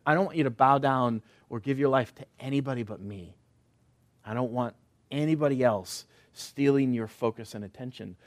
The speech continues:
But then that second one around the image is saying, "I don't want you to bow down to an image. I don't want you to see the image of God in something you create, because I've already created something that bears my image,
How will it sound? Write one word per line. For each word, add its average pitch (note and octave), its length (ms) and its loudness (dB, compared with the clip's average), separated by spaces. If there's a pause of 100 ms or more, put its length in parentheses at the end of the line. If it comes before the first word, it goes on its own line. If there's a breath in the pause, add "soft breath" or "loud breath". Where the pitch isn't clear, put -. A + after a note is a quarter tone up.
(240 soft breath)
But B2+ 140 -4
then D3 140 -4
that C3+ 160 -4
second F3 360 -4
one D#3 140 -2
around C3 280 0
the C3+ 180 -6
image C#3+ 400 -2 (400 soft breath)
is A#2+ 120 -14
saying, C3+ 180 -8 (120)
"I D#3 180 4
don't F3+ 220 4
want E3 200 -2
you D#3 80 4
to C#3+ 80 -2
bow C3+ 280 2
down C3 340 0
to C3+ 140 -10
an A#2 100 -6
image. F#2+ 440 -8 (380 soft breath)
I C#3 100 4
don't D#3+ 220 0
want D#3 180 -4
you D3 160 2
to B2 100 -4
see E3+ 580 -2
the E3+ 160 0
image D3+ 400 -2
of C3+ 140 -2
God B2 360 -2
in A#2 160 -8
something B2 480 -6
you A#2 160 0
create, A2+ 520 -4 (520 soft breath)
because B2 360 -12 (120)
I've D3 220 -4
already C#3+ 440 -4
created A2 520 -6
something G#2+ 340 -12
that - 160 -14
bears F#2 220 -12
my G#2 140 -16
image, G2 380 -20